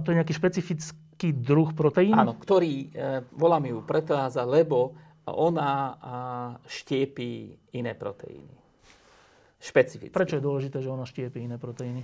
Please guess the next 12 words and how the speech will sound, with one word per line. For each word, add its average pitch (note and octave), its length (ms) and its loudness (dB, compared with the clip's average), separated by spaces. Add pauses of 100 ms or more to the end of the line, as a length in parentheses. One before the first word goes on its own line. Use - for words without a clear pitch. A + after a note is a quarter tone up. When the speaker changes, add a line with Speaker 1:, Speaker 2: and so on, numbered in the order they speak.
(160)
Speaker 2:
E, D3 160 -4
to F#3 160 2
je F3+ 80 4
z F3+ 80 -4
toho D#3+ 80 6
životného E3 560 2
cykla, B2 400 -6
e, C3 400 -10
cyklu C#3+ 320 -4
toho, B2 300 -4
e, A#2 200 -6 (540)
vírusu. B2 560 -6